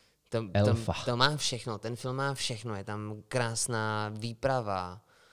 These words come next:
Speaker 1: ty scény, eh, že jo, myslím si, že to byl jeden z mála filmů, nebo možná první film, který využil redky, což je druh kamer,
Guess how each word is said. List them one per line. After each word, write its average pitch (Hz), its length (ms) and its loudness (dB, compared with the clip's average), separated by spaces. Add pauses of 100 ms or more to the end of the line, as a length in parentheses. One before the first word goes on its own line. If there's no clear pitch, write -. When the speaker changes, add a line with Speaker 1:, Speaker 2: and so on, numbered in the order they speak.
(220)
Speaker 1:
ty 110 100 -10
scény, 104 880 -2
eh, 76 640 -12
že 110 80 -4
jo, 107 100 -2
myslím 107 360 -6
si, - 120 -8
že 110 100 -4
to 107 100 -8
byl 107 100 -4
jeden 104 180 -4
z 107 80 -6
mála 107 360 -2
filmů, 104 560 -6
nebo 104 200 -6
možná 107 300 -4
první 117 460 -4
film, 107 560 -6 (400)
který 104 720 -6
využil 110 440 0
redky, 104 520 -6
což 98 160 -10
je 101 100 -6
druh 107 400 -6
kamer, 113 500 0